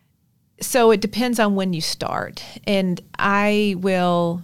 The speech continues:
try to get a handle on, let's say it's a big deposition, I'll try to get a handle on the topics and the issues, the goals,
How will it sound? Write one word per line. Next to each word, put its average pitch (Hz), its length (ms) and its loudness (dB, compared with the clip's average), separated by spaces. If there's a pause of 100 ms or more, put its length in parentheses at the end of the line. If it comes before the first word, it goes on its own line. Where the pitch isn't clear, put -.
(160)
try 220 560 0
to 220 100 -2
get 208 140 -2
a 196 40 -2
handle 185 640 -2
on, 165 580 -2
let's 185 180 -4
say 185 120 -2
it's 170 120 -4
a 175 40 -4
big 165 180 -4
deposition, 156 760 -6
I'll 185 140 0
try 202 260 -2
to 214 80 0
get 202 160 -2
a 185 60 -2
handle 170 580 -4 (440)
on 170 520 0 (640)
the 180 100 -6
topics - 920 -2 (140)
and 160 580 -2 (280)
the - 160 -4
issues, 175 420 0
the 175 100 -4
goals, 160 680 -4